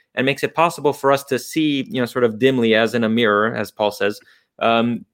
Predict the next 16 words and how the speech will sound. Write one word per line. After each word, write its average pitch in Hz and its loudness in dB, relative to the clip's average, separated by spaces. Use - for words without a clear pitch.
that 127 -2
God 123 2
is 113 -2
Father, 120 0
Son, 117 -4
and 110 -2
Holy 107 -4
Spirit, 87 -8
and 110 0
not, 117 0
uh, 98 2
only, 107 0
you 101 -8
know, 101 -4
pure 101 0
actuality. - -4